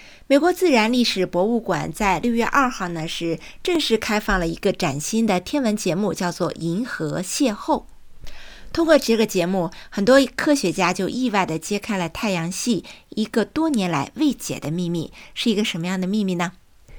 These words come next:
美联社报道说啊，这个节目其实从去年的秋季就开始筹备了，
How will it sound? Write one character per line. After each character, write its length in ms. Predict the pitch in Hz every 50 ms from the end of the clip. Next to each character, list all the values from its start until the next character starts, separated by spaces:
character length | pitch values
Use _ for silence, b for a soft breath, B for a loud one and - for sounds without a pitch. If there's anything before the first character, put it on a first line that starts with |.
| b b b b
美 140 | - 220
联 120 | 214 220 247
社 160 | 262 294 277
报 160 | 269 254 233
道 140 | 208 170 151
说 160 | - - 180
啊， 180 | 170 160 151 B B B B B -
这 140 | - 403
个 80 | 359 330
节 160 | - 226 202
目 160 | 190 202 208
其 180 | 202 - - 214
实 220 | 214 - 208 208
从 260 | 208 - 190 170 175 190
去 200 | - - 247 214
年 160 | 185 160 165
的 120 | 165 165
秋 280 | 160 - - 285 294 285
季 160 | - 226 185
就 120 | 160 175
开 220 | - - - 165 175
始 140 | - 147 147
筹 200 | - - 160 151
备 200 | - 156 156 147
了， 200 | 131 95 -